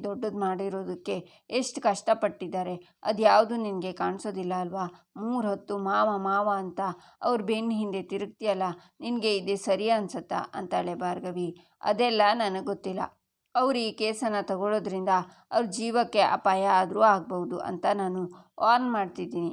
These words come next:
ನನ್ ಮಾತನ್ನ ಮೀರಿ ಅವ್ರೇನಾದ್ರೂ ಕೋರ್ಟ್ಗೆ ಹೋದ್ರೆ ಅದು ಏನೇ ಆದ್ರೂ ನಾನ್ ಜವಾಬ್ದಾರಿ ಅಲ್ಲ. ಅವ್ರಿಗೆ, ಅವ್ರು ಏನೇ ಆ-, ಅವ್ರಿಗೇನೇ ಆದ್ರೂ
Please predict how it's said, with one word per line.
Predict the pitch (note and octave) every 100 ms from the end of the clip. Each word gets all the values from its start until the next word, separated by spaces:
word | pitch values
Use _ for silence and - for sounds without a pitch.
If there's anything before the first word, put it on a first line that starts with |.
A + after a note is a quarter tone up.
| -
ನನ್ | F#3 F#3
ಮಾತನ್ನ | F#3 F#3+ A#3+ C4+ B3 A#3+
ಮೀರಿ | A3+ A3+ A3+
ಅವ್ರೇನಾದ್ರೂ | A3+ G#3+ G3 F#3+ G3+ A3+ A3+
ಕೋರ್ಟ್ಗೆ | A3 F#3 G3+ G3+ G3+
ಹೋದ್ರೆ | F3 F3+ F3+ G3 F#3 - - _
ಅದು | - A3+ - -
ಏನೇ | G#3+ B3 B3
ಆದ್ರೂ | G#3 F#3+ F#3 G3
ನಾನ್ | F#3+ G3 G#3
ಜವಾಬ್ದಾರಿ | G3+ F#3+ A#3 F3+ F3
ಅಲ್ಲ. | F3 F3 E3+ - _ _
ಅವ್ರಿಗೆ, | - G#3+ G3+ G3 G3+ - -
ಅವ್ರು | G#3+ G3+ G3
ಏನೇ | G#3+ A3+
ಆ-, | G#3+ G#3 E3
ಅವ್ರಿಗೇನೇ | G3+ A3 F#3+ G#3 B3
ಆದ್ರೂ | A#3 G3 F3 F#3+